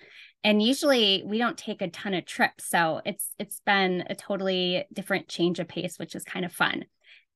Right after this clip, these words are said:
Anyways, that's a little bit of scoop on what I'm been doing, and I would love to hear what you're up to this summer. You can always message me on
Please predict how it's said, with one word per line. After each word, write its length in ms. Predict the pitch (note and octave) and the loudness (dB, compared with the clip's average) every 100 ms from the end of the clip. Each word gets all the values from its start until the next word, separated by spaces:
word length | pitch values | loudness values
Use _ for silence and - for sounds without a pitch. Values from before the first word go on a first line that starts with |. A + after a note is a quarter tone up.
| _ _ _ - | _ _ _ 8
Anyways, 540 | F4+ D#4+ C#4+ B3 A3+ | 12 12 12 10 8
that's 220 | C4+ B3 | 6 4
a 40 | C#4 | 4
little 220 | B3+ B3 | 4 2
bit 200 | A3+ A3+ | 0 -2
of 160 | G#3 G#3+ | -2 -6
scoop 400 | - - C#4 A#3 | -6 0 0 0
on 240 | A3+ A3+ G#3+ | 0 0 0
what 180 | A3+ - | -2 -2
I'm 480 | A3+ A3+ A#3 A#3+ - A3+ | 0 2 0 0 -4 0
been 320 | C4 B3+ B3 | 2 2 2
doing, 520 | C#4 C#4+ D4+ E4 F#4 | 0 2 4 2 2
and 260 | - B3 A#3 | 0 -2 0
I 80 | |
would 140 | A#3+ A#3+ | -2 -2
love 180 | D4 C#4+ | -4 -2
to 80 | D4+ | -2
hear 300 | - D4 C#4+ | 0 2 2
what 180 | C4 | 0
you're 200 | A3+ F#4+ - | 0 -2 -2
up 160 | A3 | -4
to 140 | - A#3+ | -4 -4
this 220 | A3 A3 | -4 -2
summer. 340 | G#3+ G3 F#3+ | 0 2 4
You 160 | A3+ A3+ | 2 0
can 180 | - A#3 | -4 -4
always 480 | G3+ G3+ G3 G3 G3 | -2 -2 -2 -4 -4
message 460 | G#3+ A3 A3+ F#3+ | -4 -4 -8 -6
me 220 | A3 G3+ | -4 -4
on 220 | - G3 | -4 -4